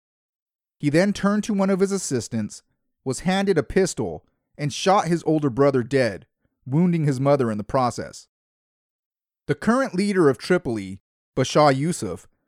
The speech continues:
did not have a legal right to run the country. He gained his power by murdering his older brother, banishing Hamet, and keeping Hamet's wife and four children as prisoner. Eaton met with Hamet in Tunis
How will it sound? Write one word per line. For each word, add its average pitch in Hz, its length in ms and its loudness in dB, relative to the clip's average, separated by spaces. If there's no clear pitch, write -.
did 147 160 2
not 170 340 2
have 196 220 0
a 175 60 2
legal 160 440 2
right 139 300 4
to 127 120 -4
run 117 240 -2
the 110 80 -6
country. 113 560 -6
He 175 220 -4
gained 214 380 0
his 220 180 0
power 165 400 4
by 123 160 2
murdering 139 560 2
his 120 140 -2
older 123 300 -2
brother, 107 500 0
banishing 156 540 0
Hamet, 131 460 -2
and 135 180 -6
keeping 202 400 -2
Hamet's 143 340 -2
wife 147 300 2
and 127 140 -6
four 135 140 0
children 131 400 -2
as 107 120 -6
prisoner. 120 540 -4
Eaton 214 360 2
met 175 220 4
with 147 160 0
Hamet 151 320 0
in 123 140 -4
Tunis 123 520 -6